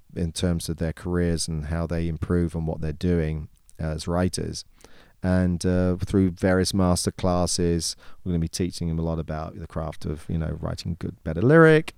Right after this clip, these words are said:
and melody, shortcutting some things for them. And then they go into writing sessions and, and, uh, like a traditional songwriters camp where they would get an assignment and they go,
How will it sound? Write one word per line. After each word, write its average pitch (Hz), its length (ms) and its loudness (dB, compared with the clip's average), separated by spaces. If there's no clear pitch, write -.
and 82 640 -10
melody, 117 640 4
shortcutting 95 680 2
some 85 200 -4
things 85 260 -2
for 85 80 -6
them. 90 240 0
And 92 80 2
then 95 160 2
they 90 140 2
go 90 220 2
into 87 340 0
writing 85 760 0
sessions 80 680 -2
and, 78 200 -6
and, 82 400 -2
uh, 82 100 2
like 82 200 0
a 87 60 -4
traditional 82 500 0
songwriters 80 580 -4
camp 82 260 -4
where 82 120 -4
they 80 160 -2
would 80 160 -2
get 85 160 -2
an 82 60 -6
assignment 113 580 0
and 85 240 -4
they 82 100 -2
go, 80 240 -4